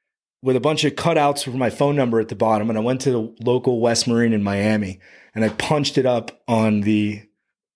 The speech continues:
like, job postings board, and I get a call from this dude, um, Neil Preston,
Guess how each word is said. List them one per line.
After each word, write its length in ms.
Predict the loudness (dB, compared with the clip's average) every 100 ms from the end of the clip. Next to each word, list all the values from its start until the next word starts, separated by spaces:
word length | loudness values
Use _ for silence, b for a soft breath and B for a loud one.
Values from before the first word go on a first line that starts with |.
| _
like, 340 | 0 0 -2 -2
job 380 | 2 2 0 0
postings 480 | 0 0 -2 -2
board, 380 | -4 -4 -6 -8 -2
and 100 | 2
I 40 |
get 120 | 2
a 60 | 0
call 300 | 2 2 0
from 160 | -4
this 140 | -12 -8
dude, 320 | -6 -6 -8 B B B B -10
um, 200 | -2 2
Neil 180 | 2 2
Preston, 580 | 2 2 0 -6 -16